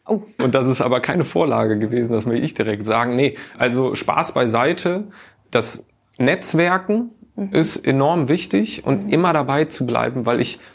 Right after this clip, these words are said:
Speaker 2: muss mit der Außenwelt sprechen. Ob's Kunden sind,
Speaker 1: Mhm.
Speaker 2: äh, wenn ich eine Plattform habe, habe ich Käufer, Verkäufer. Ich muss mit Investoren sprechen, ich muss mit Peers sprechen, also andere Gründer et cetera. Und da ist das enorm wichtig, das Netzwerken auch nicht aus den Augen zu verlieren bei der ganzen operativen täglichen Arbeit, die man hat.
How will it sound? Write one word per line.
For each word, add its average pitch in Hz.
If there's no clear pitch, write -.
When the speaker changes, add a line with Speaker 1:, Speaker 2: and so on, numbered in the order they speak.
Speaker 2:
muss 156
mit 156
der 127
Außenwelt 123
sprechen. -
Ob's -
Kunden 190
sind, 165
Speaker 1:
Mhm. 190
Speaker 2:
äh, 131
wenn 135
ich 131
eine 131
Plattform 151
habe, 135
habe 127
ich 123
Käufer, 143
Verkäufer. 156
Ich -
muss 139
mit 117
Investoren 131
sprechen, 135
ich 127
muss 123
mit 117
Peers 165
sprechen, 135
also 117
andere 139
Gründer 143
et 117
cetera. 139
Und -
da -
ist -
das 143
enorm 151
wichtig, 147
das -
Netzwerken 131
auch 123
nicht 131
aus 117
den -
Augen 117
zu -
verlieren 113
bei 113
der 113
ganzen 135
operativen 113
täglichen -
Arbeit, -
die -
man -
hat. -